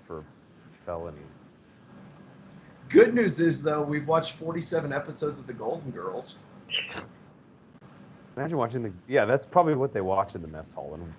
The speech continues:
Speaker 1: dare someone to say a bad word about Betty White. All right, for the enforcer of the paint, Matt Geiger, and the mad scientist, Brian Banner, I'm the mayor, Jeff Hornacek, and we are the Bro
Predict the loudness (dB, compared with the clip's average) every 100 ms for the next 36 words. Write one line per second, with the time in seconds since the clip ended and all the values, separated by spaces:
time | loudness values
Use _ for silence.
0 | -4 0 2 0 -6 -8 -8 -8 -8 -8
1 | -6 -6 -6 -8 -8 -10 -8 -10 -8 -10
2 | -10 -18 -20 -20 -20 -20 -20 -20 -20 -20
3 | -20 -20 -20 -20 -18 -18 -20 -8 6 10
4 | 10 8 6 4 4 2 2 -2 -2 0
5 | 0 0 0 0 0 0 0 -2 -4 -8
6 | -16 -6 -2 0 0 -2 -4 -4 -6 -4
7 | -2 0 2 4 4 4 4 4 4 2
8 | 4 2 2 2 2 2 0 0 6 6
9 | 8 6 2 4 4 6